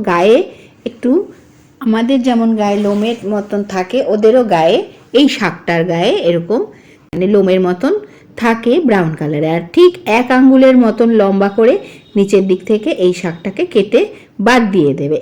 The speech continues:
এই জায়গাটা ভীষণ শক্ত হয়, খেতে ভালো লাগে না। যদি মনে হয় খাবে, তাহলে তোমরা খেতেই পারো। আমি প্রসেস যেটা সেটাই বললাম। আর এইখানে দেখো, আমি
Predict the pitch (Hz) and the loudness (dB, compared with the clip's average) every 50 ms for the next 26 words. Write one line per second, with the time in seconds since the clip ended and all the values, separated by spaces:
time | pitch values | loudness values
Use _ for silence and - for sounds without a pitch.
0 | 185 208 247 262 247 240 214 196 180 185 190 190 220 202 190 180 - 254 262 277 | 0 2 2 2 4 2 2 2 2 0 -2 -2 -4 -4 -4 -4 -2 0 0 0
1 | 254 - - 214 190 - - - - 208 220 214 185 175 165 226 262 254 - - | 0 -2 -4 -4 -4 -4 -6 -6 -4 -4 -4 -4 -4 -4 -2 -2 -4 -4 -4 -4
2 | 240 - 262 226 175 165 143 139 151 156 156 147 135 147 147 131 131 123 123 127 | -2 0 -2 -2 -2 -2 -2 0 0 2 2 0 0 0 -2 -2 -2 -2 -4 -6
3 | 127 - - - - - _ _ - 175 170 165 190 214 226 226 233 247 247 233 | -10 -14 -20 -20 -20 -20 _ _ -4 -4 -2 0 0 0 2 2 2 2 2 2
4 | 262 269 269 269 269 - 254 247 269 285 302 359 - - - - - _ _ - | 2 2 2 0 0 0 0 0 0 0 -2 -4 -6 -16 -20 -20 -20 _ _ -6
5 | - 311 339 349 277 294 294 294 311 311 - - 233 - 202 214 214 214 220 170 | -4 0 0 0 2 2 2 2 0 0 0 0 0 2 2 0 0 0 -2 -4
6 | 165 202 247 - - - - _ _ _ _ _ - 233 247 262 190 190 196 196 | -2 -2 -4 -6 -8 -20 -20 _ _ _ _ _ -4 0 0 2 2 2 0 0
7 | - 285 294 294 - - - 180 180 180 214 220 - 226 196 - 233 247 220 180 | 0 -2 -4 -4 -4 -2 0 0 0 2 0 -2 0 -2 0 2 2 2 2 4
8 | 180 170 151 139 143 143 139 139 151 170 - - _ _ _ _ _ _ _ - | 4 4 4 4 2 0 -2 -6 -8 -12 -16 -20 _ _ _ _ _ _ _ -10
9 | - 175 165 165 - - 208 247 254 247 - 311 311 320 339 330 285 226 190 190 | -6 -6 -6 -6 -2 0 2 2 2 0 -2 -2 -2 0 0 0 0 0 0 -2
10 | 190 - - 247 262 233 202 220 | -4 -2 0 0 2 2 2 2